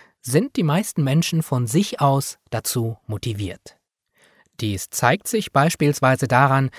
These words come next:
dass viele Menschen freiwillig arbeiten und dass Arbeitslosigkeit belastend ist. Unter anderem, weil dann der Kontakt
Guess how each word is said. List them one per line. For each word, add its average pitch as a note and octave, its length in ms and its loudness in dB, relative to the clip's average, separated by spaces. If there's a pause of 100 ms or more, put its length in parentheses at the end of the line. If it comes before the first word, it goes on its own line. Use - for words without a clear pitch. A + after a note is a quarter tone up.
(200)
dass C3+ 280 2
viele G#3+ 300 0
Menschen D#3+ 380 4
freiwillig C3+ 680 2
arbeiten G#2 560 -2 (340)
und G2 400 -2
dass - 180 -10
Arbeitslosigkeit A2 1200 -4
belastend A2 560 -2
ist. - 380 -16 (360)
Unter D#3+ 300 4
anderem, B2+ 520 2 (360)
weil B2 300 2
dann F#3+ 320 -2
der F3 140 -2
Kontakt - 600 -4